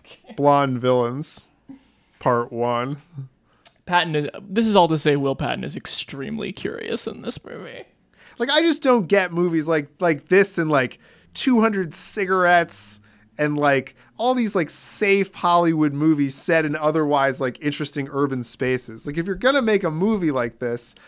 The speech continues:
Speaker 2: like, make After Hours. Like, do something on the narrative level that, like, justifies the cool aesthetics around it.
Speaker 1: All right, let's move on to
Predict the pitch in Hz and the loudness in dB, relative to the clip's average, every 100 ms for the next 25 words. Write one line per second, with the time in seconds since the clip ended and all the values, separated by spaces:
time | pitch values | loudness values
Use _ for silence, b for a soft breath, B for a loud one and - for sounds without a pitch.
0 | b - 180 185 240 254 190 180 220 - | b -4 -2 2 0 0 2 2 2 2
1 | 147 120 117 - - 185 - - b b | 2 2 0 -4 -10 -10 -10 -12 b b
2 | 175 160 139 208 233 - 240 214 214 185 | -4 -4 -2 0 0 -2 -4 0 0 0
3 | 160 151 143 _ _ _ _ _ - 170 | -4 -8 -12 _ _ _ _ _ -4 -2
4 | 165 160 180 202 185 156 135 139 160 139 | 0 0 4 4 4 2 0 4 4 2
5 | 117 113 123 139 135 135 127 117 - _ | -2 -4 -4 -2 0 0 0 -4 -14 _
6 | _ _ - 185 - 160 - 147 131 123 | _ _ 0 0 0 -6 -2 2 2 0
7 | 120 120 - - _ - 147 - 180 143 | -4 -8 -14 -16 _ -10 -8 -2 0 0
8 | 135 156 151 131 - 123 123 127 117 117 | -2 0 0 0 -6 -6 -4 -2 -4 -8
9 | - 196 _ _ _ _ _ _ _ _ | -12 -16 _ _ _ _ _ _ _ _
10 | _ _ _ _ _ _ _ _ _ _ | _ _ _ _ _ _ _ _ _ _
11 | b b 156 147 131 170 180 208 208 185 | b b 2 4 4 0 -2 -2 -4 -4
12 | 175 170 165 165 - - 165 156 147 143 | -4 -6 -10 -12 -12 -8 -8 -8 -10 -10
13 | 139 135 | -10 -12